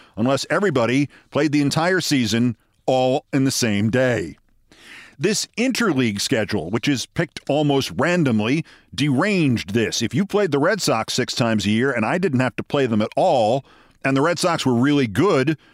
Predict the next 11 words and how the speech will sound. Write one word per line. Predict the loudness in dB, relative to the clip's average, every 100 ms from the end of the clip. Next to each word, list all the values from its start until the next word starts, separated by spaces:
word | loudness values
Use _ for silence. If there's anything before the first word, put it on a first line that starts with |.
| _ _
that | -4 -2
was | 0 0
six | -2 -2 -4 -4
tougher | -2 -2 -2 -2
games | 0 2 0 0 0
I | 0
did | 0 0
not | 0 2
have | 0 -2 -6
to |
play. | -6 -4 -4 -8